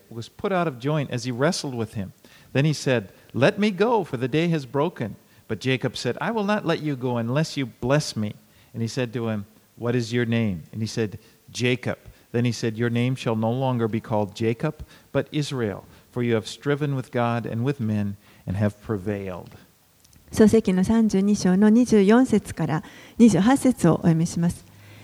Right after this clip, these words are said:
Speaker 2: ヤコブは一人だけ後に残った。すると、ある人が夜明け、夜明けまで彼と格闘した。ところがその人はヤコブに勝てないのを見て取って、ヤコブのもものつがいを打ったので、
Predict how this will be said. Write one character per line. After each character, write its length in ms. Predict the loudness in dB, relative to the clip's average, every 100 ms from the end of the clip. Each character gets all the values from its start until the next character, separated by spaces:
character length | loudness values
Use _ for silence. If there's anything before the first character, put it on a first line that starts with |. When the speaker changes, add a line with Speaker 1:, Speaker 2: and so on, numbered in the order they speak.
| 0
Speaker 2:
ヤ 120 | 4 6
コ 120 | 8
ブ 100 | 8
は 80 | 6
一 220 | 4 4
人 100 | 4
だ 140 | 4
け 160 | 2 2
後 180 | 4 6
に 140 | 6
残 240 | 4 2
っ 20 | -2
た。 260 | -2 -10 -10 -2
す 160 | 4
る 120 | 4
と、 220 | 6 4 4
あ 120 | 4 6
る 100 | 6
人 220 | 4 2
が 100 | 4
夜 160 | 6
明 80 | 6
け、 200 | 4 0 4
夜 180 | 6 6
明 60 | 4
け 140 | 2
ま 120 | 4
で 220 | 4 0 0
彼 240 | 2 4 4
と 100 | 2
格 240 | -2 -2
闘 220 | 4 4
し 80 | 4
た。 180 | 0 -6 -6 -20 -20 -20 -20 2
と 100 | 6
こ 120 | 8
ろ 80 | 8
が 120 | 8
そ 120 | 6
の 100 | 6
人 200 | 6 4
は 80 | 4
ヤ 120 | 6
コ 120 | 6 4
ブ 100 | 4
に 100 | 2
勝 140 | 2
て 120 | 4
な 140 | 4 4
い 80 |
の 140 | 4 4
を 60 |
見 100 | 2
て 120 | 2 0
取 140 | -2
っ 20 |
て、 280 | -2 -8 -8 -10 _ _ 2
ヤ 120 | 6
コ 100 | 6
ブ 100 | 6
の 120 | 6
も 140 | 6 6
も 120 | 6
の 120 | 4
つ 160 | 2 2
が 160 | 4
い 120 | 6
を 80 | 6
打 60 | 4
っ 20 |
た 220 | 2 2
の 120 | 2
で、 180 | 2 -2